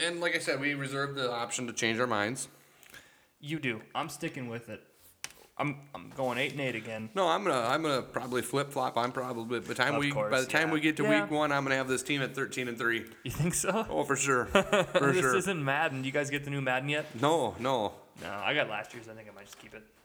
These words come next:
Speaker 1: I'm a, I'm a generally every other year on that, usually in odd years. But I don't think we got last year's. So maybe, maybe we'll get the new one this year.
Speaker 2: You should, because, um,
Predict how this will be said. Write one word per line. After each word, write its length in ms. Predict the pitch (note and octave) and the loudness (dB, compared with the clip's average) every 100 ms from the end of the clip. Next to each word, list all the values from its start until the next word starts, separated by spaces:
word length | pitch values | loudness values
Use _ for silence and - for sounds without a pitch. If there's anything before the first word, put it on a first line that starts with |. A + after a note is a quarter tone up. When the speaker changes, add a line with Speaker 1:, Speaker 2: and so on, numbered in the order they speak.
| _ - - - - | _ -20 -20 -6 0
Speaker 1:
I'm 240 | B2+ D3+ | 0 2
a, 260 | D3 C#3 B2+ | 0 0 -2
I'm 140 | C#3 | -2
a 60 | D#3 | 0
generally 500 | C3 C3 C#3+ C#3+ A#2 | 0 -2 0 -2 0
every 260 | A#2+ B2 | 0 -2
other 200 | B2 A#2+ | -2 -2
year 280 | A#2 A2 A2+ | -2 -2 0
on 140 | A#2 A2+ | -2 -2
that, 320 | G#2+ A#2 - - | -4 -4 -8 -10
usually 420 | G#2 G#2 A2 A2 | -10 -8 -6 -6
in 100 | G#2 | -6
odd 280 | G2 F#2 G2+ | -4 -4 -4
years. 440 | G2+ G2+ A2+ A2+ - - - - _ - | -2 -2 -2 -6 -16 -20 -20 -20 _ -8
But 100 | A2+ | -4
I 60 | |
don't 220 | A#2+ B2 B2 | -2 -2 -4
think 160 | D3 | -6
we 60 | C3+ | -2
got 200 | B2 A#2+ | -2 0
last 340 | A2 A2+ A2+ | 0 0 -4
year's. 340 | A2 F#2 F2+ - - _ _ | -6 -6 -6 -10 -18 _ _
So 260 | - G#2 G2+ | -6 -2 0
maybe, 300 | G#2+ B2 C3 - | 2 0 0 -2
maybe 220 | A#2 B2 | -4 -2
we'll 220 | B2 A#2+ | -2 -4
get 200 | A2+ A2+ | -4 -6
the 60 | A2+ | -6
new 140 | G#2+ | -6
one 100 | G#2+ G2+ | -6 -6
this 220 | G2 - | -8 -4
year. 280 | G2 G2 G2 - _ _ _ _ _ - | -2 -4 -8 -20 _ _ _ _ _ -8
Speaker 2:
You 100 | E3 | -4
should, 240 | - F#3 | 0 -2
because, 320 | E3+ D3 C3+ C3 | -2 -6 -6 -6
um, 320 | A#2+ A2 | -8 -8